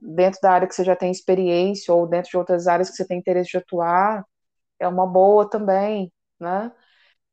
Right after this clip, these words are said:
Então, essas são as principais dicas, assim, que eu tenho pra passar e volto a frisar, galera, paciência. Uma hora, uma hora o seu sim vai chegar,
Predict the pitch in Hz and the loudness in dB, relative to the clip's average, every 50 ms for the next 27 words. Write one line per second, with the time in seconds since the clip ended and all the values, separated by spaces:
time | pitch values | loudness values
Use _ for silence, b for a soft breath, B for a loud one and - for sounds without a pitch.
0 | _ - 214 208 202 214 214 226 226 254 - 269 262 254 - - 262 254 254 - | _ -14 -6 -2 0 0 0 0 -2 -8 -8 -8 -8 -8 -8 -8 -10 -6 -4 -2
1 | 254 262 294 269 - 285 285 277 - - 220 196 180 180 - 185 180 - - 190 | -2 -2 -2 -2 -2 -2 -4 -2 0 -2 -2 0 -2 -6 -8 -10 -12 -10 -10 -8
2 | 190 - 180 185 185 185 - 185 - - 185 175 185 185 - - 202 196 214 226 | -6 -6 -6 -6 -6 -10 -10 -10 -8 -6 -4 -4 -4 -4 -4 -2 -2 0 0 2
3 | 233 233 226 202 190 196 202 208 220 226 247 269 254 - 269 247 240 233 - - | 0 0 0 -2 0 2 4 6 6 6 6 4 2 0 0 0 0 0 0 -2
4 | 240 254 233 202 190 175 175 170 165 170 165 165 165 165 165 - - - _ _ | 0 0 0 0 0 0 0 -2 -2 -4 -2 -2 -2 -2 -4 -4 -8 -12 _ _
5 | _ _ _ _ _ - 208 208 220 214 - - 233 196 180 160 165 156 - - | _ _ _ _ _ -6 -4 -4 -4 -6 -8 -8 -6 -6 -6 -6 -8 -10 -14 -16
6 | - - 156 156 156 156 _ _ _ _ _ _ _ _ _ _ _ _ _ - | -12 -10 -8 -8 -8 -10 _ _ _ _ _ _ _ _ _ _ _ _ _ -8
7 | 185 185 185 180 180 175 175 180 190 208 220 220 247 254 262 262 269 262 - - | -4 -2 2 2 4 4 6 6 6 6 6 6 6 6 6 4 4 2 -2 -4
8 | 196 202 202 202 196 190 196 202 233 233 233 - 254 254 247 - - 240 240 254 | -6 -4 0 2 4 6 6 6 4 4 4 4 4 4 4 0 -4 -4 -2 0
9 | 254 285 277 - - 294 262 214 170 160 160 160 | 0 0 0 -2 -4 -4 -2 -2 -4 -4 -6 -12